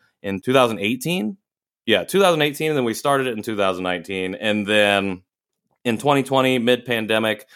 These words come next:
we got some opportunities here in Indianapolis, where I currently reside, and have found our way back here. And it was during that time that I found myself on this journey of, uh,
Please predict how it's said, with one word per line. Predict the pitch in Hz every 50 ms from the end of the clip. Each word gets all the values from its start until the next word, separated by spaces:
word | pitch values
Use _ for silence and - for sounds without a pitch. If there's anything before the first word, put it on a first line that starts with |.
| - _ _ _ -
we | 104 110
got | 101 107 104
some | - 104 104
opportunities | 101 101 - - - 110 107 101 104 98
here | - 104 104 101 101 98
in | 98 - 104
Indianapolis, | 98 92 104 101 101 95 101 110 113 113 - 98 98 98 -
where | 101 98 92
I |
currently | 92 - - 117 110 101 98 98
reside, | 95 95 87 92 92 95 104 120 131 143 - - -
and | 98 95 95 95 92 92 92 95
have | 98 92 92 92 92 90
found | - - 98 98 98
our | 98 98 95
way | 98 95 95
back | 90 95 95 92 - -
here. | - 135 135 139 135 131 131 _ _ - - _ _ _ -
And | 104 110
it | 107
was | 104 92
during | - - 120 131 127 120 104
that | 98 110 117 117 - -
time | - - 113 110 107 101 95 90 90 92 90
that | 92 98 95
I | 95
found | 90 - - 101 101 101 101
myself | 101 98 95 92 - - 101 98 92 90 - -
on | 98 101 98 95 92
this | 87 95 95 - - - _ _ _ _
journey | - - 98 107 104 101 101 101 98 101 98 95
of, | 87 95 92 92 90 90 90 90 90 87 82 _ _ _ _ _ _ _ _ _ _ -
uh, | - 95 95 95 92 90 90 92